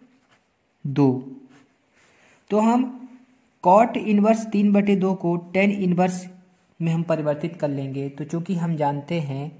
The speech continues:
कि tan इनवर्स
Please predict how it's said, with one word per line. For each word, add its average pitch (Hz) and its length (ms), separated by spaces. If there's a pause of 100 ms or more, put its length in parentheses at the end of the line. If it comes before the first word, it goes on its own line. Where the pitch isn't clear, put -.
(440)
कि 196 180 (3250)
tan 220 320 (1800)
इनवर्स 180 580